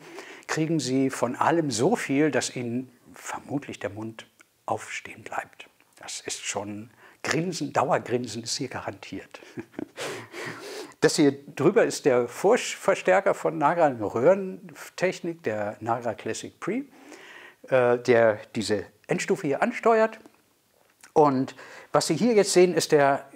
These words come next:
Classic duck, den Sie für den Streamer brauchen, den, um den es dann geht. Ich, ich erzähle Ihnen auch noch was, um was es wirklich geht, aber das ist, kommt später. Äh, Nagra Classic duck ist überarbeitet worden vor einigen Monaten oder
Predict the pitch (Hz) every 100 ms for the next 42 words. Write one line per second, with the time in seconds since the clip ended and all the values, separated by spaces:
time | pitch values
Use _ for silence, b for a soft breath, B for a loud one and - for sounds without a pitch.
0 | - - 156 143 143 - 175 254 - -
1 | - - - _ - 151 135 135 131 120
2 | - 135 131 113 98 107 214 240 143 135
3 | 107 120 117 120 101 196 120 95 - -
4 | - 330 - 285 311 262 247 233 196 185
5 | 180 175 156 156 - 139 131 - - 98
6 | 185 240 175 - - - 165 - 151 -
7 | 123 - - 82 - B B B B B
8 | B 143 135 131 131 - - - - 113
9 | 123 143 - 120 123 123 - 196 139 147
10 | 117 120 165 156 160 - 131 131 - 107
11 | 120 113 110 113 131 107 131 165 135 -
12 | 113 101 87